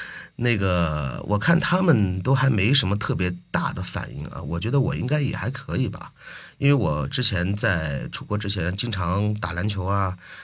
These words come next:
这种运动参加也很多，呃，身体素质也还不错。当时我就屏住了所有的身体的力量，啊，腹部肌肉收紧，啊，肩膀那个稍微含胸，啊，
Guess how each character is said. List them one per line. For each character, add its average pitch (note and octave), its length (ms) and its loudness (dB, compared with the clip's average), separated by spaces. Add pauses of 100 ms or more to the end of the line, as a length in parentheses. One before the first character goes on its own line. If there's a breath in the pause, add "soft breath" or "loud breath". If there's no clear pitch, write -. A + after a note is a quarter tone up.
(100)
这 B2 100 -4
种 G#2 100 0
运 A2 140 -2
动 F#2+ 260 0
参 G2+ 160 -2
加 G2+ 120 2
也 G2 100 2
很 F2 220 -4
多， F#2 300 -4 (340 loud breath)
呃， D#2+ 360 -6
身 - 140 -6
体 G#2 100 0
素 F#2+ 160 0
质 G#2 140 0
也 D#2 100 -4
还 F#2 120 -2
不 F2 180 -4
错。 - 260 -4 (1120)
当 A#2 160 2
时 G#2+ 100 0
我 F2 140 2
就 F2+ 220 -2 (600 loud breath)
屏 G2 360 2
住 C3+ 180 4
了 C3 140 6
所 D#3+ 500 6
有 F2 220 2
的 D#2+ 300 -4 (120)
身 G#2 300 2
体 - 120 -6
的 D#2+ 140 -6 (300)
力 G#2+ 180 2
量， D2 180 -2 (440 loud breath)
啊， E2 160 -4
腹 G#2+ 220 0
部 G2 100 0
肌 G2 100 0
肉 G2+ 220 2
收 - 600 0
紧， - 280 -2
啊， E2+ 200 -4 (180)
肩 A2 200 2
膀 E2 300 -2 (360 loud breath)
那 E2+ 180 -6
个 C#2+ 340 -2
稍 G2 200 0
微 F2+ 180 0
含 F2+ 200 -2
胸， A#2+ 240 -2 (180)
啊， E2 300 -8